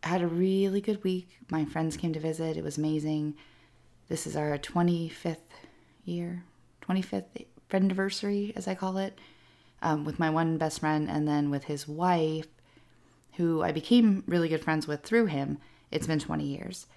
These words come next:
So we celebrated by being adults, and we got matching tattoos. Well, my one friend from twenty-five years and I got matching tattoos, and then my other friend, his wife, got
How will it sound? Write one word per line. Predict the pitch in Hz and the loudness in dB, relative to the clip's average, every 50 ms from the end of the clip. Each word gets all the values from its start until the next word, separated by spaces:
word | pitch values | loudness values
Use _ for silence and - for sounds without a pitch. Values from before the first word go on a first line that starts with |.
| - - - _ _ _ - | -20 -20 -20 _ _ _ -8
So | - - 160 156 151 147 147 | -4 -2 0 0 2 0 0
we | 139 147 156 156 156 151 151 151 151 156 | -2 -2 -2 -2 -2 -2 -2 -4 -4 -6
celebrated | - - - 233 233 233 220 220 214 214 208 214 214 214 214 214 208 - | -2 2 4 6 6 6 4 4 4 4 4 2 2 0 0 -2 -4 -2
by | - 165 160 160 156 156 156 156 156 156 - - - - | -2 -2 -2 0 -2 0 0 0 -2 -4 -8 -14 -8 -4
being | - 170 156 151 | 0 2 2 2
adults, | 143 143 165 151 135 135 - - - - - - - | 2 2 2 0 0 0 -2 -8 -12 -12 -12 -10 -8
and | - 151 143 139 135 139 139 135 - - _ _ _ _ _ _ _ _ _ _ _ _ _ _ _ _ - | -4 -2 -2 -2 -2 -2 -4 -6 -8 -12 _ _ _ _ _ _ _ _ _ _ _ _ _ _ _ _ -8
we | - 165 156 | -4 -2 0
got | 156 - - | 0 0 0
matching | 170 165 160 160 - - 165 151 | 0 0 0 0 0 -2 -2 0
tattoos. | 160 156 147 - - 147 151 147 | 0 -2 -4 -2 -4 -6 -4 0
Well, | 170 170 156 147 - | 2 4 4 4 2
my | 151 147 147 147 139 - - - _ _ _ _ _ _ _ _ _ _ - - | 4 4 4 4 2 0 -6 -18 _ _ _ _ _ _ _ _ _ _ -16 -6
one | - 175 170 170 165 165 | -2 2 4 4 4 4
friend | - 160 156 147 143 139 135 - | 2 0 0 2 0 0 -2 -4
from | - 135 135 131 | -4 -4 -4 -4
twenty-five | 131 - - 190 180 151 - 143 143 143 | -2 0 2 2 2 2 2 2 0 2
years | 143 139 139 | 0 -2 0
and | 135 143 | 0 0
I | 139 139 135 | 0 0 -2
got | 139 135 - - - | -4 -4 -6 -6 -6
matching | 139 135 123 - 147 135 | -4 -4 -4 -2 -2 -2
tattoos, | 127 135 131 - 143 139 135 131 | -2 -4 -6 -6 -6 -6 -6 -4
and | - - 139 | -4 -2 -2
then | 139 135 135 131 131 131 - - - - - - - - _ _ _ _ _ - | 0 0 -2 -4 -4 -6 -8 -14 -20 -20 -20 -20 -20 -20 _ _ _ _ _ -6
my | - 147 139 143 139 131 131 143 - - | -2 0 0 2 0 0 -2 -6 -8 -6
other | - 156 147 151 143 | -4 -2 -2 -2 -2
friend, | - 156 147 143 139 139 135 131 - - - _ _ - | 0 0 2 2 2 2 0 -2 -4 -10 -20 _ _ -8
his | 127 147 143 - - | -4 -4 -4 -2 0
wife, | 147 139 127 123 127 120 - - - - - - - - - _ _ _ - | 0 0 0 -2 -4 -6 -10 -18 -20 -20 -20 -20 -20 -20 -20 _ _ _ -4
got | 170 151 143 135 - | -2 0 0 0 -4